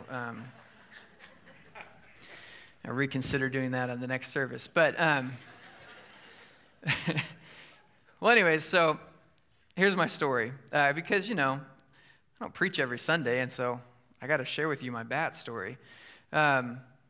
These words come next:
when I was a young boy, uh, my mom, she would lead, uh, me and my sister in our family prayers at night.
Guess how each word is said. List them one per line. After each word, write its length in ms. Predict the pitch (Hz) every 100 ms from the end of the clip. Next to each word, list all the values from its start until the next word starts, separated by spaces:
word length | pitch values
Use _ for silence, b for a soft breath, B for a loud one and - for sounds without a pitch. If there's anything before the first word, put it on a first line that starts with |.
| _
when 120 | 160
I 60 | 190
was 100 | 180
a 60 |
young 260 | 180 170 175
boy, 360 | 151 147 147 180 - - _
uh, 380 | 131 127 113 110 135 B B B B B B _ _
my 180 | 156 147
mom, 340 | 143 143 147
she 160 | 170 -
would 120 | 139
lead, 540 | 135 143 143 139 - 135
uh, 240 | 127 120
me 400 | 135 143 147 156 143 -
and 120 | 135
my 120 | 123
sister 420 | - 151 - 143
in 100 | 120
our 100 | 123
family 440 | 117 147 135 135 131
prayers 560 | - 139 131 123 117
at 220 | - 123
night. 240 | 131 143